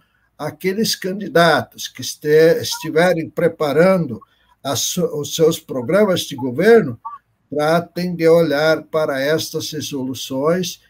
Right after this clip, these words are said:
e tratem de implantá-las. Por exemplo, Medellín fez cen-,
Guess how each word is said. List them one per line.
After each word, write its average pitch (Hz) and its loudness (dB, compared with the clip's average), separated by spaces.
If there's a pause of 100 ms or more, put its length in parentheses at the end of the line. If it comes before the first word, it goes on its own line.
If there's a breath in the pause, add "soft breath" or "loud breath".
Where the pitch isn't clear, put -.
(180)
e 160 -2
tratem 165 0
de 156 -8
implantá-las. 156 -4
Por 254 8
exemplo, 160 6 (400)
Medellín 180 4 (380)
fez 175 2 (160)
cen-, 156 -2